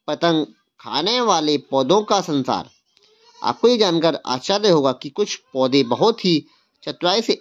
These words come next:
अपने भोजन के कीट पतंगों को पकड़ते और खाते हैं। इन पौधों की पत्तियां अब बहुत विचित्र, विचित्र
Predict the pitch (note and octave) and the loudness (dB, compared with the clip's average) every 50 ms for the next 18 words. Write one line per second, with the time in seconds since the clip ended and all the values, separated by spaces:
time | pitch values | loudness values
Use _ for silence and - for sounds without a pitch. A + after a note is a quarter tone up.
0 | - - C#3+ - - F3+ G3+ G#3 F3 D3+ D3 D#3 D3+ F#3 G#3+ A#3 G3+ - _ _ | -4 -6 -6 -4 -2 0 0 0 0 2 0 2 2 2 0 -2 -6 -12 _ _
1 | _ _ _ _ _ _ _ D3 _ - F#3 F#3 E3 C#3 A#2 - _ _ _ _ | _ _ _ _ _ _ _ _ _ -4 0 0 0 0 -2 -6 _ _ _ _
2 | _ _ _ _ _ _ _ _ - F3 G3 A3+ A3 - G#3 E3+ E3+ D#3 D#3+ E3 | _ _ _ _ _ _ _ _ -6 -4 -2 -2 -2 0 -2 0 0 0 2 2
3 | E3+ E3 D#3 C#3+ E3 D#3+ D#3 - D3 - E3 D#3+ D#3+ - B3 A#3+ A3 G3 F3+ E3+ | 2 2 2 2 0 -2 0 -2 -2 -2 -2 -2 0 0 0 2 2 2 2 0
4 | E3 - E3 E3 - - A3 G#3 F3+ F3 E3+ - - - G3 A3+ G4+ G#4 - - | 0 -2 -4 -2 0 0 0 2 2 0 -2 -4 -4 -2 -2 0 0 0 0 0
5 | F#3+ E3+ E3 D#3+ C#3+ D3 D3 F3 F#3 G#3+ A#3+ F#4+ - - - _ _ _ _ - | 2 2 2 0 -2 -4 0 0 2 2 2 -2 -4 -12 -20 _ _ _ _ -8
6 | - F3+ F3+ F#3 E3+ - _ - F#3 G3+ G#3 G3 - - - D#3 D#3 D3 D3 D#3+ | -6 -4 -2 -2 -4 -4 _ -4 0 0 0 0 -2 -4 -4 -4 -2 0 0 2
7 | E3 G#3 A3+ A3 G3 F3+ E3+ - F#3 F#3 F3+ - A3+ G#3+ F3+ F3 E3+ F#3 F3+ A3 | 2 2 0 2 0 -2 0 2 2 2 2 2 2 0 2 2 0 0 0 2
8 | A3+ B3 - | 2 2 0